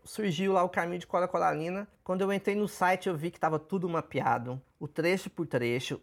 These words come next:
as hospedagens. Aí eu já tinha que voltar pra Goiânia pra, pra resolver questões familiares lá, pra ver minha mãe. E aí eu falei, "Cara, é a oportunidade, mano."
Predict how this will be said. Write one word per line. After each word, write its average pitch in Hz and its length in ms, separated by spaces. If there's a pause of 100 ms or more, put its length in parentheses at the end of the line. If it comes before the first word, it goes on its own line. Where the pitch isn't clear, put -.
as 147 160
hospedagens. 123 1040
Aí 143 540
eu 147 140
já 180 140
tinha 208 200
que 247 120
voltar 214 300
pra 196 120
Goiânia 170 720 (220)
pra, 147 200
pra 135 280
resolver 139 680 (220)
questões 139 360
familiares 139 600
lá, 131 180
pra 143 120
ver 135 140
minha 135 160
mãe. 143 320 (300)
E 185 40
aí 180 60
eu 180 40
falei, 214 160
"Cara, 214 360
é 151 140
a 190 40
oportunidade, 190 880
mano." - 180